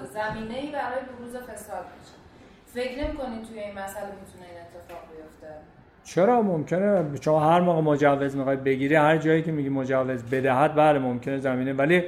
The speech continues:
Speaker 2: ولی در مقابل به هم خوردن یک پارچگی سیاست‌های حمل و نقل توی شهر، اون وقت جواب شما چیه؟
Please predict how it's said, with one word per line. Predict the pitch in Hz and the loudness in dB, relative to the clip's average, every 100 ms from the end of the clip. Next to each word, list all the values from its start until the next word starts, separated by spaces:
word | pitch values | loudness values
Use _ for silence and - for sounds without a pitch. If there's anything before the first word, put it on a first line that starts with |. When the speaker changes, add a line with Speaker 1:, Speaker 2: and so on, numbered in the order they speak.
| - - - - _ - | -4 -18 -20 -20 _ 0
Speaker 2:
ولی | 135 175 | 2 4
در | 170 147 151 | 6 6 6
مقابل | 151 151 143 151 147 175 196 170 131 | 4 4 6 6 6 6 6 6 4
به | 123 143 | 2 0
هم | 135 147 | 2 0
خوردن | 135 143 143 151 175 | -2 0 0 2 0
یک | 170 147 - | 2 2 0
پارچگی | - 135 135 - 139 170 175 | -2 0 -2 -4 -2 0 0
سیاست‌های | 175 151 135 135 135 | -2 -4 -4 -4 -2
حمل | 135 139 | -2 0
و | 135 | -2
نقل | 127 | -2
توی | 127 123 | -4 -2
شهر، | 151 170 | 0 2
اون | 180 | 2
وقت | 131 | 0
جواب | 131 120 110 | 0 -2 -2
شما | 117 110 | -8 -12
چیه؟ | - 113 | -12 -14